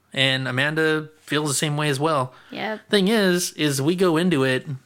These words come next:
Speaker 1: like, completely open-minded, and if it's good, it's fucking good. I'm not gonna give somebody a one star or a two star if it's not deserving. This movie is at least a seven, I
Speaker 2: Well,
Speaker 1: think.
Speaker 2: and a lot of people thought it was a rip-off of Shallow Hal.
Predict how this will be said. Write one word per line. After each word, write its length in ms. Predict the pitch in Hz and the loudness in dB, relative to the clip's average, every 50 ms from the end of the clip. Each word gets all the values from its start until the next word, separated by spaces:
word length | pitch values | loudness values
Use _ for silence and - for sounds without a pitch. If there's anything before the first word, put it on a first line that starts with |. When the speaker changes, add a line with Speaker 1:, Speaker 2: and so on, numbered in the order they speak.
| _ _ - | _ _ -8
Speaker 1:
like, 160 | 156 147 139 | -6 -6 -4
completely 440 | - 139 123 - 160 165 156 156 156 | -4 -4 0 0 0 0 2 0 0
open-minded, 720 | 160 165 139 151 139 131 131 143 160 156 139 135 127 127 | 0 0 0 -2 -2 0 0 0 0 0 0 -2 -2 -2
and 160 | - 131 131 131 | -4 -2 -2 -2
if 120 | 120 - | 0 -2
it's 160 | 170 170 - | -2 -4 -2
good, 420 | - 170 175 170 156 147 139 147 - | -2 0 2 2 2 2 0 -2 -2
it's 160 | - 127 - - | -6 -6 -4 -4
fucking 280 | - 135 - 135 120 | -6 -6 -4 -4 -4
good. 300 | 120 139 135 120 - - - | -2 0 0 0 -2 -6 -10
I'm 140 | 131 131 | -6 -2
not 120 | 135 139 135 | -2 -2 0
gonna 160 | 147 139 127 | 0 -2 -2
give 220 | 120 131 131 123 | 0 0 -2 -2
somebody 300 | - - 131 127 123 120 | -2 -2 -2 -2 0 0
a 80 | 117 113 | -2 -2
one 260 | 113 120 123 127 127 | -2 -2 -2 -2 -2
star 460 | 123 - 127 123 120 120 120 120 120 - - - - - - - - - - | -2 -2 -2 0 0 0 -2 -2 -4 -6 -16 -20 -20 -20 -20 -20 -20 -12 -4
or 80 | - 131 | -2 -2
a 60 | 123 | 0
two 200 | 120 - 160 175 165 | 0 0 0 0 0
star 360 | - - 135 127 127 127 123 | 0 0 0 2 2 2 0
if 180 | 120 - - | -2 -2 -4
it's 140 | 135 123 - | -4 -4 0
not 200 | 139 135 127 131 | -2 -2 -2 -2
deserving. 520 | 127 120 117 120 127 123 123 113 110 110 - _ _ _ _ _ _ - _ _ _ _ _ _ _ _ _ _ - | -4 -4 -2 -2 -2 -2 -4 -6 -8 -10 -16 _ _ _ _ _ _ -20 _ _ _ _ _ _ _ _ _ _ -12
This 400 | - 135 123 143 160 165 - - | -10 -4 0 2 2 2 2 0
movie 640 | 175 170 170 175 165 175 170 165 165 165 165 151 147 - - _ _ - _ _ _ _ - _ _ - - | 0 0 0 0 0 -2 -4 -2 -2 -4 -4 -4 -6 -12 -20 _ _ -20 _ _ _ _ -20 _ _ -14 -6
is 220 | 147 147 143 135 | -2 -2 0 2
at 140 | 139 131 127 | 0 0 -2
least 800 | 123 131 131 135 147 165 170 147 127 - - - - - - - _ _ _ - | -2 -2 0 2 2 2 2 0 -2 -2 -2 -4 -4 -6 -12 -16 _ _ _ -8
a 80 | 135 123 | -6 -4
seven, 460 | - - 127 120 110 107 101 101 - - _ _ _ _ _ _ _ _ _ _ _ _ _ _ _ _ _ _ _ _ _ _ _ _ _ - | 2 2 2 2 2 -2 -6 -8 -12 -20 _ _ _ _ _ _ _ _ _ _ _ _ _ _ _ _ _ _ _ _ _ _ _ _ _ -6
I 120 | 226 226 226 | 0 2 2
Speaker 2:
Well, 100 | 233 226 | 4 4
Speaker 1:
think. 160 | 220 240 226 | 2 2 2
Speaker 2:
and 160 | 214 233 226 | 0 -2 -2
a 60 | 226 | -2
lot 180 | 226 240 262 285 | 0 0 0 -2
of 80 | 294 294 | -2 -4
people 280 | 269 254 233 240 214 | -6 -8 -4 -6 -6
thought 220 | 208 208 202 196 202 | 0 2 2 2 2
it 80 | 196 | 0
was 160 | 202 202 190 | -2 -2 -4
a 60 | 196 185 | -4 -2
rip-off 460 | 190 190 190 - 185 190 185 - - | -2 -4 -2 -2 -4 -4 -4 -4 -10
of 100 | 175 180 | -10 -10
Shallow 380 | - - 175 180 175 165 170 | -6 -4 -4 -2 -2 -4 -4
Hal. 420 | 180 180 170 180 175 156 - 190 | -6 -8 -10 -10 -10 -12 -14 -14